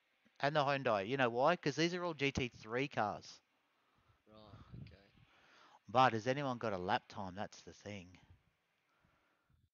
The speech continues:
Speaker 1: Oh, there's the little Hyundai. That, oh no, that's a big one, sorry. I haven't seen anyone driving the little Hyundai,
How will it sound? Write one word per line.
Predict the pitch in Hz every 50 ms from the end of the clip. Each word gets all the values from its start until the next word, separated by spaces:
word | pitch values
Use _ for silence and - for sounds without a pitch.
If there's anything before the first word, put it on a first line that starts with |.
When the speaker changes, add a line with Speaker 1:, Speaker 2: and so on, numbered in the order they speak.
| _ _ _ _ _ _ _ - - - - _ _ _ - - - _ _ _ - - _ _ _ _ -
Speaker 1:
Oh, | - 135 131
there's | 120 165 196 180 -
the | 180 143
little | 120 127 156 170 190 185
Hyundai. | 147 160 151 143 131 123 120 117 107 92 85 85
That, | 110 127 - 98 - - - - _ -
oh | 127 123
no, | 104 107
that's | 120 135 - -
a | 110
big | 80 113 127 113
one, | 107 87 87 87
sorry. | - 90 90 107 123 135 - _ _ _ _ _ _ _ _ _ _ - - - _ _ _ _ _ -
I | 110
haven't | 123 135 139 120
seen | - 127 113 107
anyone | 107 104 104 101 98 95
driving | 95 101 101 95 92 92
the | 87 87
little | 82 87 113 123 139 131 110
Hyundai, | 113 107 98 92 92 90 82 76 64 -